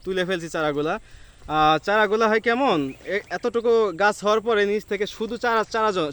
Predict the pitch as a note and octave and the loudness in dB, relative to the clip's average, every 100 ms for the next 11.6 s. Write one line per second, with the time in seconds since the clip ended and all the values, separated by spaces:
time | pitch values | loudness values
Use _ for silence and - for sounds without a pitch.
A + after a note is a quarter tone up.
0 | - G3 G3 D3 B2 G#2 - - - - | -4 2 2 2 -4 -6 -16 -20 -20 -8
1 | D3+ D3+ - - - F#3 B3 A3 A3+ A3+ | -4 -4 -4 -8 -6 -6 -6 -4 0 2
2 | A3+ G#3 G#3+ G3 F#3+ F#3 F#3 A3+ A#3 A#3 | 2 -2 -4 -4 -2 -2 0 -4 -2 0
3 | B3 E3 - - G3+ G#3 A3 F#3+ C#3+ B2 | 0 -2 -6 -12 -10 -6 0 0 0 -4
4 | G#2+ E3+ B3+ A#2+ - - - - - D#3+ | -6 -6 -6 -8 -14 -18 -16 -14 -10 -4
5 | G#3+ G#3+ A3 G#3 A3 G#3 G3 G#3 G#3 G#3 | -2 -2 -4 -4 -4 -4 -4 -4 -4 -2
6 | G3+ G3+ F#3 G#3 F#3 F3+ F#3+ F#3+ F3+ D#3 | -2 -4 -4 -4 -4 -4 -8 -6 -6 -4
7 | D#3 C3+ - - F3 F3+ F#3 F3+ F3+ E3+ | -2 -4 -6 -6 -4 -4 -6 -4 -4 -4
8 | F3 - F3+ D#3+ E3+ F3 E3 F#3+ G3 C#4 | -8 -8 -8 -4 -2 -2 -4 -4 -4 -6
9 | - - - - D#3+ - F#3 F#3 F#3+ F#3+ | -14 -20 -16 -6 -4 -4 -6 -6 -6 -8
10 | F3+ G3 F3+ F3 E3 G3 G3 G3 F#3+ F#3 | -8 -10 -6 -6 -4 -2 0 0 0 -2
11 | F#3+ - - F3 F#3 F#3+ | -4 -8 -16 -12 -8 -8